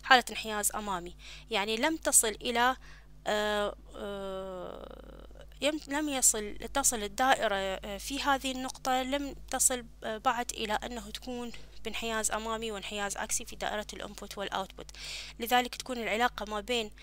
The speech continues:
التيار والفولتية علاقة خطية. هذه المنطقة أسميها منطقة الإشباع، منطقة الساتوريشن. تليها المنطقة التالية اللي هي اللي يشتغل بها الترانزستور كترانزستور فعال، آه،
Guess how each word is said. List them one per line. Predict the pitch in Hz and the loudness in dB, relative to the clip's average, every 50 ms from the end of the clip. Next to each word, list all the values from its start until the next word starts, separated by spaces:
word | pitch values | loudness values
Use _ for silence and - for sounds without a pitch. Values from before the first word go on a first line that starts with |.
| - - - - - - - - | -16 -14 -14 -14 -14 -12 -4 -4
التيار | 233 - - 247 233 240 240 233 220 226 | -4 -2 2 2 2 4 6 4 4 2
والفولتية | 233 233 - 233 226 - - - 240 233 | 0 -2 -2 -4 -4 -4 -4 -2 -2 -2
علاقة | - 202 202 220 226 - - | -2 0 0 -2 0 -2 -4
خطية. | - - 196 - - 240 240 262 | -6 -6 -8 -8 -8 -6 -4 -4
هذه | 247 226 240 214 208 | 0 0 0 0 0
المنطقة | 196 202 220 233 233 - 240 - 240 - | -2 -4 -4 -6 -6 -8 -2 -2 -2 2
أسميها | - - - 214 220 226 208 214 | 2 0 0 0 -4 -6 -8 -6
منطقة | 226 220 214 - 240 - - 254 - | -8 -8 -4 -2 -2 0 0 -2 -2
الإشباع، | 262 - - - - - - 254 247 - - - - - | -4 -4 0 0 0 0 2 0 0 0 -2 -4 -16 -14
منطقة | 233 208 - 220 - - - | -14 -8 -6 -6 -6 -4 0
الساتوريشن. | 247 - - 240 - - - - - - - - - - - - - - - - - - - - - - - - - - - - - - - - - | 6 6 6 6 4 -4 -6 -2 0 0 0 0 -2 -12 -16 -16 -18 -18 -18 -16 -14 -12 -10 -8 -6 -6 -6 -8 -10 -10 -14 -16 -18 -18 -12 2 6
تليها | 302 302 339 359 | 6 8 10 10
المنطقة | 339 294 285 294 294 - - - 262 | 10 10 8 0 0 0 0 2 2
التالية | 254 - - 302 294 277 226 208 196 | 0 4 6 6 6 6 4 0 -2
اللي | 202 196 214 208 - | -2 -2 -4 -4 -4
هي | 247 233 226 214 208 202 - - - | -4 -2 0 2 0 0 -2 -6 -14
اللي | - - 214 247 | -12 -10 -6 0
يشتغل | 294 - - - 302 254 262 247 | 0 0 0 0 -2 -2 -2 -4
بها | 226 262 233 226 | -2 -4 -2 0
الترانزستور | 214 202 190 - 214 208 208 208 - 202 - - - 196 185 - - - - - - - - - | 0 -2 0 -2 -2 -2 0 0 6 6 6 8 8 4 2 2 0 -10 -16 -18 -18 -18 -12 -4
كترانزستور | - 220 - - 214 208 208 - 247 269 - - 311 294 - | -4 -4 -4 -2 -2 2 4 4 6 6 6 6 6 4 4
فعال، | - - 285 - - 214 233 233 254 311 - - - - - - - - - - - - - | 6 6 6 6 8 6 8 8 6 6 4 -4 -14 -16 -16 -16 -16 -16 -16 -18 -18 -10 0
آه، | - 220 214 214 208 208 202 202 202 202 208 | 4 6 6 6 6 6 4 4 2 0 -2